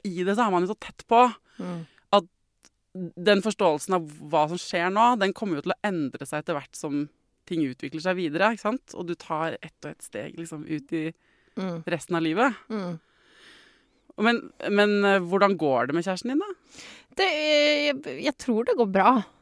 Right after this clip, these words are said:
Speaker 2: Eh, men han har jo måttet, eh, han må jo ha, når en, eh, går ned for telling, så må jo den andre steppe opp, da.
Speaker 1: Mm.
Speaker 2: Og bli liksom, for det, det hadde jo ikke funket hvis begge da hadde satt seg ned og bare, "Da, det går ikke."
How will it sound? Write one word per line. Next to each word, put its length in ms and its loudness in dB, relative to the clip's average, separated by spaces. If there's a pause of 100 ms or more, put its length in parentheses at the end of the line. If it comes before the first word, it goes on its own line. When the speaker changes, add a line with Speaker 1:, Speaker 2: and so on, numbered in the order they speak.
(380)
Speaker 2:
Eh, 320 4
men 120 6
han 140 8
har 200 8
jo 120 6
måttet, 540 0
eh, 760 4 (480)
han 200 6
må 260 8
jo 80 8
ha, 160 8 (460)
når 340 2
en, 340 6 (140)
eh, 480 2
går 220 6
ned 140 4
for 100 -10
telling, 320 4
så 100 2
må 240 8
jo 60 4
den 140 4
andre 280 4
steppe 300 0
opp, 160 -2
da. 140 4 (180)
Speaker 1:
Mm. 240 -6
Speaker 2:
Og 100 2
bli 200 2 (100)
liksom, 680 -4
for 140 2
det, 140 4
det 380 6
hadde 200 0
jo 80 0
ikke 140 -14
funket 260 -4
hvis 160 -4
begge 260 0
da 200 4
hadde 120 -2
satt 220 -6
seg 160 -4
ned 200 -4
og 120 -6
bare, 240 -2
"Da, 140 -4
det 480 -2
går 100 0
ikke." 200 -4